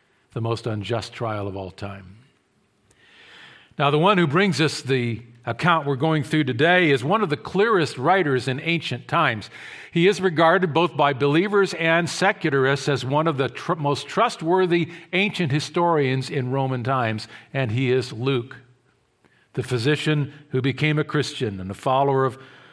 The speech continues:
of Jesus and a companion of Paul.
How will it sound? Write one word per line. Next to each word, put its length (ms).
of 140
Jesus 720
and 120
a 40
companion 600
of 160
Paul. 680